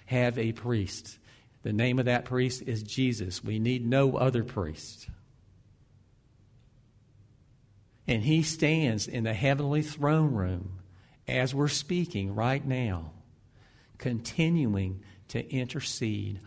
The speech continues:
on our behalf. He does it unrelentingly.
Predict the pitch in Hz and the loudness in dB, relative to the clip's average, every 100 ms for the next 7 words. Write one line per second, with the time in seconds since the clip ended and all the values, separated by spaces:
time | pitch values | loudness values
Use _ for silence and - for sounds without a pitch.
0 | - - - 104 - 113 107 107 107 110 | -18 -14 -6 -4 -4 -4 -2 -2 -2 -4
1 | 98 85 78 - - - - _ _ _ | -2 -6 -6 -12 -20 -20 -20 _ _ _
2 | _ _ _ _ _ - _ _ _ _ | _ _ _ _ _ -20 _ _ _ _
3 | _ _ _ _ - _ _ _ _ _ | _ _ _ _ -20 _ _ _ _ _
4 | _ _ _ - _ _ _ 120 107 120 | _ _ _ -20 _ _ _ -6 -2 0
5 | 117 113 110 - - - - - _ _ | 0 -2 -4 -6 -16 -20 -20 -20 _ _
6 | _ _ _ _ _ _ _ - 120 110 | _ _ _ _ _ _ _ -4 -2 0
7 | 107 101 110 107 101 90 87 95 | 0 0 -2 -4 -6 -8 -10 -12